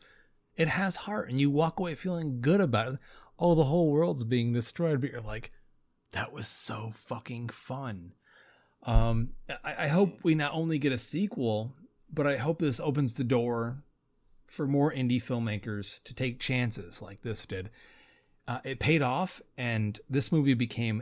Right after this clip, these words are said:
a huge, like, a gigantic fan favorite. I own the Blu-ray, the collector's edition, over there in my collection, and I think a lot of people wanna see more Psycho Goreman, and I think that this movie really,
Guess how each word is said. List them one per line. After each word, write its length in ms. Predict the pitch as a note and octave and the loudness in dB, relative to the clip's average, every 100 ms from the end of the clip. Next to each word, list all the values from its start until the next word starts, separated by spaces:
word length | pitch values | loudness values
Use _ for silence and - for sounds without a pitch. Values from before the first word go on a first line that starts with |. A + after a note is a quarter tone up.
| - | -6
a 140 | G#2+ | -6
huge, 880 | F#2+ - - C3+ B2+ G2 D#2+ - - A#2 | -6 -8 -2 2 2 0 -2 -6 -6 -8
like, 180 | A2+ | -4
a 60 | G#2 | -4
gigantic 960 | G2 A2+ F#2 F#2 G2+ A#2 B2+ A#2 A2 - | -2 -4 -4 -6 -2 0 0 -4 -8 -8
fan 320 | A#2+ G2+ G2 | -4 -2 0
favorite. 320 | G2+ G2+ G#2 | -2 -2 0
I 40 | |
own 200 | A#2 B2+ | 0 2
the 60 | C3 | 0
Blu-ray, 500 | A#2+ C3+ B2+ A2+ D3+ | 2 2 4 2 0
the 160 | B2+ G#2+ | -4 -6
collector's 440 | A#2 G#2 A#2 G#2 | -4 -4 -2 -2
edition, 520 | G#2+ G#2 - A2 C3 - - - - - - | -2 -4 -4 -4 -6 -8 -14 -20 -20 -20 -4
over 240 | A#2+ A2+ | -2 0
there 320 | G#2+ G#2+ D#3 - | 0 -2 -4 -4
in 100 | A#2+ | -2
my 160 | G#2+ G#2 | -2 -2
collection, 540 | A#2+ A2 A2 C3+ B2+ | -4 -4 -4 -4 -4
and 280 | A2 A#2 A2 | -4 -4 -2
I 60 | G#2+ | -2
think 380 | C3+ A#2 - _ _ _ | -4 -6 -8 _ _ _
a 80 | A2+ | -8
lot 280 | G2+ G2 A#2 | -4 -4 -4
of 100 | A2+ | 0
people 600 | C3 B2 B2+ B2 C3 D#3 | 0 2 2 2 0 -4
wanna 300 | A#2 A#2 B2+ | -4 -2 0
see 160 | B2+ B2+ | 0 2
more 240 | B2 B2 | 0 0
Psycho 360 | A#2 B2+ B2 B2+ | -2 -2 -2 -2
Goreman, 480 | A2 D3 A#2 F2+ F#2+ | 0 0 -2 -6 -6
and 120 | G2 | -6
I 80 | G#2+ | -4
think 320 | A2 A2+ - | -4 -6 -4
that 180 | G#2+ - | -6 -6
this 340 | C3 C#3 - D#3 | 0 2 2 4
movie 380 | C#3+ C3+ B2+ | 4 4 2
really, 580 | A#2+ B2 C3+ C3+ A2+ G2+ | 2 0 2 4 2 0